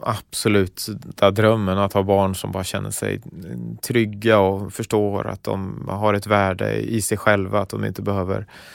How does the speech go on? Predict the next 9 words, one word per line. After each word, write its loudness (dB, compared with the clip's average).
göra 8
saker 4
för, 4
eh, 2
att, -6
för, -6
för 0
att 0
få, 2